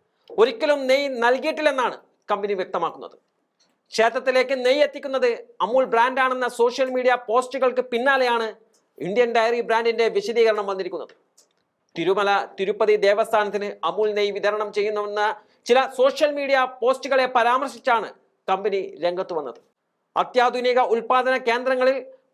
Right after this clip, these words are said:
പാലിൽ നിന്നാണ് അമൂൽ നെയ്യ് നിർമ്മിക്കുന്നതെന്ന് വ്യക്തമാക്കിയ കമ്പനി ഐ എസ് ഒ സർട്ടിഫൈഡ് ഉൽപ്പന്നമാണ് വിൽക്കുന്നതെന്നും അറിയിച്ചിട്ടുണ്ട്. ഉയർന്ന ഗുണമേന്മയുള്ള ശുദ്ധമായ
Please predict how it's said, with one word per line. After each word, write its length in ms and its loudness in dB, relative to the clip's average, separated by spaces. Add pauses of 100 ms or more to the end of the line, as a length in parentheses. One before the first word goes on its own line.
പാലിൽ 400 4
നിന്നാണ് 380 -2 (120)
അമൂൽ 340 0
നെയ്യ് 200 2
നിർമ്മിക്കുന്നതെന്ന് 600 0
വ്യക്തമാക്കിയ 540 0 (100)
കമ്പനി 420 0 (580)
ഐ 140 2
എസ് 160 0
ഒ 80 4
സർട്ടിഫൈഡ് 580 0 (120)
ഉൽപ്പന്നമാണ് 680 0
വിൽക്കുന്നതെന്നും 600 0
അറിയിച്ചിട്ടുണ്ട്. 480 -6 (840)
ഉയർന്ന 320 0
ഗുണമേന്മയുള്ള 680 0
ശുദ്ധമായ 640 2